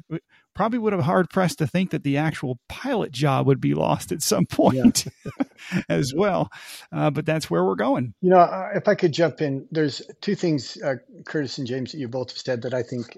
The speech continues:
Speaker 2: I was talking with someone about this last week, and that is the, the different responsibilities and the different, uh, orders of leadership between, I think, the Air Force and, and probably the Marines and the Army are the best,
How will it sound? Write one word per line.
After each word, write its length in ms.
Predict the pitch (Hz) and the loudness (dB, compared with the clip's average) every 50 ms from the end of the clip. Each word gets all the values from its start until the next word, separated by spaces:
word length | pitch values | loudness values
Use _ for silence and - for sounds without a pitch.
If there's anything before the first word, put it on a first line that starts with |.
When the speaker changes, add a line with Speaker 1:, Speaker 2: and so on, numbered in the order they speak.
| - - | -12 -10
Speaker 2:
I 80 | 147 | -8
was 140 | 131 120 - | -8 -8 -6
talking 460 | - - 147 147 139 - - 131 123 | -4 -4 -2 -2 -4 -4 -6 -6 -6
with 100 | 117 113 | -6 -6
someone 300 | - - 135 123 120 120 | -6 -6 -6 -6 -4 -4
about 280 | 117 107 120 120 123 120 | -4 -4 -4 -4 -4 -6
this 240 | - 117 110 - - | -8 -10 -10 -10 -8
last 360 | 127 120 113 107 - - - | -8 -6 -6 -8 -10 -10 -8
week, 320 | 117 117 117 113 113 - | -6 -4 -4 -6 -6 -8
and 120 | 120 113 120 | -10 -8 -8
that 140 | 127 131 120 | -6 -4 -4
is 240 | 123 117 110 - | -4 -4 -6 -8
the, 220 | - 127 117 110 104 - _ _ _ - - _ _ _ _ _ | -8 -6 -6 -6 -8 -10 _ _ _ -20 -20 _ _ _ _ _
the 100 | - 139 | -6 -2
different 360 | 123 147 170 170 - 175 170 - | 2 2 2 2 2 -2 -2 -4
responsibilities 1160 | 139 - - - 151 147 147 135 - 139 120 107 135 135 139 135 120 123 117 113 107 - - | -4 -6 -4 0 0 0 0 -2 -4 -6 -4 -2 0 0 0 0 0 0 0 -2 -2 -4 -6
and 160 | 143 135 120 | -6 -4 -4
the 60 | 120 | -2
different, 600 | 113 127 147 - - 151 135 127 117 110 - - - - - | 0 -2 -2 -2 -2 -4 -4 -4 -6 -8 -10 -18 -18 -12 -8
uh, 220 | 135 123 117 113 | -6 -4 -4 -4
orders 440 | 113 - 135 139 139 135 135 120 - | -4 -4 -2 -2 0 0 -2 -4 -4
of 120 | 123 107 113 | -8 -8 -6
leadership 520 | 120 135 135 135 120 - - 117 107 - | -4 -4 -2 -4 -4 -4 -6 -8 -10 -10
between, 640 | - 117 - - - 123 120 120 117 113 110 107 - _ _ _ _ _ _ _ | -12 -14 -12 -8 -6 -4 -2 -2 -2 -2 -4 -6 -8 _ _ _ _ _ _ _
I 80 | - 131 | -4 -4
think, 460 | 127 - 165 151 143 - - 143 - | 0 2 2 0 0 0 -6 -16 -8
the 120 | - 139 131 | -6 -6 -4
Air 220 | 135 143 139 127 | -2 -2 -2 -2
Force 380 | - - 131 120 120 113 - 127 | -2 -2 -2 -2 -2 -4 -4 -6
and, 200 | 120 113 117 117 - | -4 -4 -6 -6 -8
and 160 | 135 120 113 | -8 -10 -6
probably 500 | - - 139 139 131 131 123 113 120 120 | -4 0 0 2 2 0 0 -2 -4 -4
the 120 | 107 107 | -4 -4
Marines 400 | 110 113 120 120 120 120 113 - | -6 -4 -4 -2 -4 -4 -4 -6
and 120 | 123 113 113 | -8 -8 -8
the 100 | 113 120 | -8 -6
Army 360 | 120 120 120 120 117 113 110 | -6 -6 -6 -4 -6 -6 -6
are 100 | 110 110 | -8 -8
the 120 | 107 113 | -10 -10
best, 400 | 104 - 117 113 110 - _ _ | -8 -6 -6 -6 -6 -8 _ _